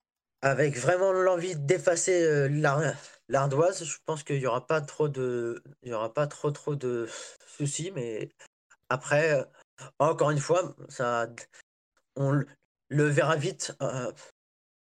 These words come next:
on, on le verra vite par rapport à, à leur, euh, com-, comportement sur le terrain. Mais bon, j'ai envie, euh, d'y,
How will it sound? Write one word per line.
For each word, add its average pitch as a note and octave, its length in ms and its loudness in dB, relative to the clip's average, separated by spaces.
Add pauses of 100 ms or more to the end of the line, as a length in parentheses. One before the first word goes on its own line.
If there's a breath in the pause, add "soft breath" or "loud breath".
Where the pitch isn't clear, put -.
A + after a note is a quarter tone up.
(200)
on, C3+ 80 -4
on C#3 260 2
le C3 100 0
verra C#3 220 2
vite E3+ 360 -4 (120)
par C#3+ 100 4
rapport C3+ 300 0
à, C3 160 0
à A#2+ 360 -4
leur, A#2+ 260 -2
euh, A2+ 400 -2
com-, - 180 -14
comportement C#3 680 -6 (960)
sur - 280 -6
le A#2 60 -10
terrain. E3 320 -4 (200)
Mais A#2+ 140 -10
bon, C3 300 -4
j'ai C3 380 -2
envie, F3 640 2
euh, E3 240 2
d'y, D3 220 -6